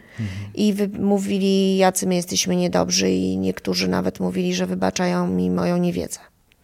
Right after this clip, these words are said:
Speaker 2: I mimo, że potem tak naprawdę okazywało się, że ja miałam rację, to nikt z nich nigdy nie przyznał tego. Bo przyznanie się do tego dla nich oznaczałoby właściwie poczucie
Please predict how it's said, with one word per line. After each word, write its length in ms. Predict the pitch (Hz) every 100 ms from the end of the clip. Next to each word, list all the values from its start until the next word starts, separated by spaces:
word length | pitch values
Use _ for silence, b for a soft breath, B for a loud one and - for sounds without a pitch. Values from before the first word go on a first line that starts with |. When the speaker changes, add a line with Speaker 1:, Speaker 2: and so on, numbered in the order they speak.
| B B B B B B B B _
Speaker 2:
I 280 | 202 196 196
mimo, 260 | 214 226 214
że 140 | 214
potem 420 | 220 214 214 202
tak 200 | 202 196
naprawdę 720 | 202 190 214 214 202 196 190
okazywało 600 | - 208 196 196 214 226 214
się, 140 | 202
że 120 | 196
ja 60 | 196
miałam 240 | 190 185
rację, 440 | 180 175 - 196 196
to 140 | 208
nikt 300 | 208 220 202
z 80 | 196
nich 300 | 202 202 214
nigdy 260 | 202 196
nie 140 | 202 196
przyznał 440 | - 202 190 180
tego. 340 | 180 - - 180 _ - _ _ B B B B B -
Bo 100 | 180
przyznanie 540 | - 196 202 254 262
się 120 | -
do 120 | 208 202
tego 260 | 220 220
dla 200 | 196 208
nich 240 | 202 202 - _ _ _ _ _ _ -
oznaczałoby 800 | 202 208 196 208 196 196 190 196
właściwie 580 | 190 190 190 196 208
poczucie 760 | 202 202 208 196 208 196 196